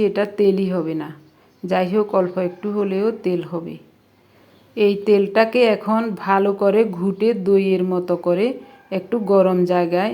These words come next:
ঢাকা দিয়ে বসিয়ে রাখবো। রাতে ঘুমাবার আগে দেখব কেমন হয়েছে, এরপরেই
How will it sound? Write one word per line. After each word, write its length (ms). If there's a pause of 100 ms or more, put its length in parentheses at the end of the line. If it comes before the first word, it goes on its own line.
ঢাকা 360
দিয়ে 220
বসিয়ে 500
রাখবো। 340 (960)
রাতে 500
ঘুমাবার 600
আগে 260
দেখব 400
কেমন 400
হয়েছে, 380 (260)
এরপরেই 560